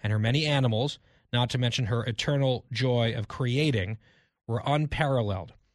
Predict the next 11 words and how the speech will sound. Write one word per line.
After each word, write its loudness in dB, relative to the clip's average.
and 0
leave 2
us 2
inspired 0
to -2
live 0
life 2
to -6
the -2
fullest -2
just -2